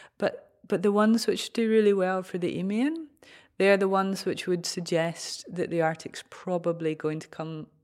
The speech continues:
become ice-free a bit earlier. So, like we, like I say, it's only one model, but the U K model has it under business as usual type scenarios where there's not substantial mitigation of carbon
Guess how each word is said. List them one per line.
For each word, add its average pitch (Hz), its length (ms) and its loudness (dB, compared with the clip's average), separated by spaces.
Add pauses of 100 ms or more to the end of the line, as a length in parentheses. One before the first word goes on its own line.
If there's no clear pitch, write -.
become 160 360 -6
ice-free 160 680 -4
a - 100 -10
bit - 460 -4
earlier. 156 680 0
So, 127 460 -4
like 165 160 2
we, 165 220 -2
like 165 240 2
I - 20 4
say, 160 160 2
it's 165 80 0
only 190 160 0
one 175 300 4
model, 151 240 -2
but 147 140 -4
the 151 80 -4
U 170 120 0
K 160 220 -10
model 156 400 -6 (400)
has 160 200 -4
it 156 300 2
under 160 260 0
business 165 540 -2
as 160 220 -8
usual 160 340 -4
type 151 320 -4
scenarios 147 760 -6
where 156 140 -2
there's 151 260 -2
not 165 380 0
substantial 147 680 -6
mitigation 147 600 -8
of 139 180 -14
carbon 151 520 -10